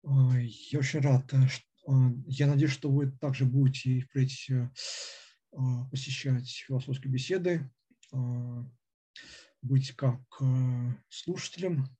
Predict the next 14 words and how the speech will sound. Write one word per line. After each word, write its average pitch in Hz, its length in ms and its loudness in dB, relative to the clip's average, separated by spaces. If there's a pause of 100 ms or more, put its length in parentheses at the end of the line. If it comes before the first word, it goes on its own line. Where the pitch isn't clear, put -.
(260)
а 135 80 -6
так 131 360 -6
и, 127 320 0 (600)
а, 127 60 -4
возможно, 123 680 -2
собеседником, 143 920 -4 (920)
а, 135 180 -4
наших, 127 680 -2
а, 127 520 -4 (640)
а, 127 440 -2
философских 135 480 -4
бесед, 131 440 -2 (160)
э, 123 240 -2 (1000)
м, 143 420 -6